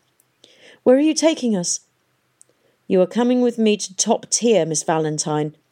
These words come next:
said Van Brace. "You will be quite the talking point of the Lord Mayor's little party. As for your sweetheart here,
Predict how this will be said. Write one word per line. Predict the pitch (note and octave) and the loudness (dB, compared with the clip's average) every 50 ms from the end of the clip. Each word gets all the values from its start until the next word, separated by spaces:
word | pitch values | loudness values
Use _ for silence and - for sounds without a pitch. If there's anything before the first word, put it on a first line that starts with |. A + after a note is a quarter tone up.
| _ _ - | _ _ -10
said | - - D3 - | -8 -8 -8 -6
Van | - D#3 D3 D3+ D3 | -6 -6 -6 -4 -4
Brace. | D3+ D3+ D3 D#3 - - - _ _ _ _ _ _ _ - _ _ - - _ _ - | -4 -4 -4 -4 -4 -6 -8 _ _ _ _ _ _ _ -20 _ _ -20 -20 _ _ -2
"You | F#3 G#3 | 0 4
will | G#3+ A3+ A3+ | 4 4 2
be | G#3 F3 | 2 -4
quite | E3+ - - E3+ D#3+ G3 A3 - - - | -10 -4 0 2 2 2 0 -2 -8 -10
the | D#3 | -8
talking | - - E3+ D#3 D#3 - D#3 D3+ | -6 -2 -4 -4 -4 -4 -6 -6
point | - - D#3 D3+ D3+ - | -2 0 -2 -2 -2 -6
of | D#3 - | -4 -4
the | - | -2
Lord | E3 E3 E3 D#3 D#3 - | 0 0 0 0 -2 -2
Mayor's | E3 D#3 D#3 D3+ C#3+ - | -2 -2 0 -2 -2 -4
little | D3+ D3 D#3 | -6 -8 -8
party. | D3+ - E3 D#3 D#3+ - - D3 D#3 D#3 _ _ _ _ _ _ _ _ _ _ _ _ _ _ - - | -6 -2 -2 -2 -2 -2 -2 -4 -4 -6 _ _ _ _ _ _ _ _ _ _ _ _ _ _ -4 0
As | G3+ G3+ F3+ - - | 0 0 0 -2 -4
for | - F3 | -4 -4
your | D#3+ D3+ C#3 C3 | -2 -2 -2 -2
sweetheart | - - - - D#3+ - - - D3+ D3 C#3+ - - - | -4 -6 -4 -4 -4 -4 -4 -6 -6 -4 -4 -4 -4 -6
here, | - C#3+ C3+ C3+ C#3+ E3 | -6 -4 -2 -2 -2 -4